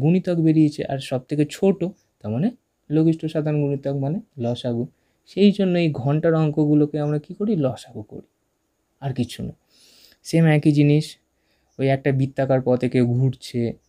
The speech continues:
কতক্ষণ ছাড়া ছাড়া তারা একসাথে ঘুরবে, সেম একই। মানে কি হচ্ছে? বা একটা ট্রাফিক লাইট জ্বলছে পঁয়তাল্লিশ মিনিট ছাড়া ছাড়া, আর একটা ট্রাফিক লাইট জ্বলছে ষাট মিনিট ছাড়া ছাড়া, আর একটা এক ঘন্টা তিরিশ মিনিট ছাড়া ছাড়া জ্বলছে, তারা কখন একসাথে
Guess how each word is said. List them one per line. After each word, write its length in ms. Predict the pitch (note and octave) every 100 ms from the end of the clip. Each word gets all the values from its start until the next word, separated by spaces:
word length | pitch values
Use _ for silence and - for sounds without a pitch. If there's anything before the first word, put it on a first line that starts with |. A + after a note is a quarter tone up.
| _ -
কতক্ষণ 420 | A2+ A2 G#2+ G#2 G2+
ছাড়া 200 | - G#2
ছাড়া 160 | G#2 G#2+ G#2+
তারা 140 | A2+ A#2
একসাথে 320 | - - B2+ B2
ঘুরবে, 300 | A#2+ B2 A#2+ D#3 _ _
সেম 160 | - F3 E3
একই। 180 | D#3+ D#3 D#3+ C#3+
মানে 140 | C#3+ C#3+
কি 80 | D#3 D3
হচ্ছে? 220 | C#3+ - C#3+
বা 60 | C3+ - -
একটা 140 | C3+ C#3 C3+
ট্রাফিক 320 | B2 - C3 B2+
লাইট 180 | B2+ A#2+
জ্বলছে 300 | B2+ A#2+ A#2+ C3
পঁয়তাল্লিশ 420 | A#2+ A#2+ A#2+ A#2 A2
মিনিট 180 | A#2 A2+ -
ছাড়া 200 | A2+ A2+ A#2
ছাড়া, 220 | A#2 B2 B2 _ _ -
আর 60 | A#2
একটা 120 | A#2 B2
ট্রাফিক 280 | A#2+ A#2 A#2+ A2+
লাইট 160 | A2 G#2+
জ্বলছে 240 | A#2 G#2+ A2+
ষাট 180 | - A2+ A2+
মিনিট 180 | A#2 A2 -
ছাড়া 160 | A2+ G#2+
ছাড়া, 160 | A2+ A#2 G#2+
আর 80 | G#2+
একটা 200 | G#2+ - G#2 G#2+
এক 60 | A#2
ঘন্টা 200 | A#2+ A#2
তিরিশ 240 | A#2+ B2 B2 B2+
মিনিট 180 | B2 B2
ছাড়া 140 | B2 A#2+
ছাড়া 140 | A#2 A#2
জ্বলছে, 200 | A2+ A2+ A#2+
তারা 140 | A#2 A2+
কখন 220 | A#2 C#3+ D3 C#3+
একসাথে 300 | C3+ A2 G#2